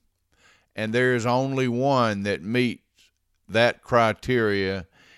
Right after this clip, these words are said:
and that one is God. God the Father, God the Son, and God the Holy Spirit, the one true God existing in three persons. And speaking of, of God and those who cling to God,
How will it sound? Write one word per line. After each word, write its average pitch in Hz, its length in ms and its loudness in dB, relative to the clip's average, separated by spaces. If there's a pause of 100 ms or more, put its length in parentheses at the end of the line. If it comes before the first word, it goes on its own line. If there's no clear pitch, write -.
(120)
and 104 240 -4
that 117 340 2
one 117 300 0
is 104 240 -2
God. 92 560 0 (320)
God 117 360 4
the 117 120 2
Father, 117 540 4
God 117 400 4
the 110 160 -2
Son, 123 380 0
and 98 160 -6
God 113 320 2
the 104 100 0
Holy 113 320 0
Spirit, 110 500 -2
the 92 80 -6
one 123 480 0 (320)
true 165 360 2
God 123 460 4
existing 110 760 -4
in 104 260 -6
three 123 280 -4
persons. 98 880 -6 (920)
And 120 180 -6
speaking 160 720 2
of, 120 560 0
of 117 300 0
God 143 460 4
and 110 240 0
those 135 540 4
who 123 180 -4
cling 151 460 -2
to 135 100 -2
God, 135 600 2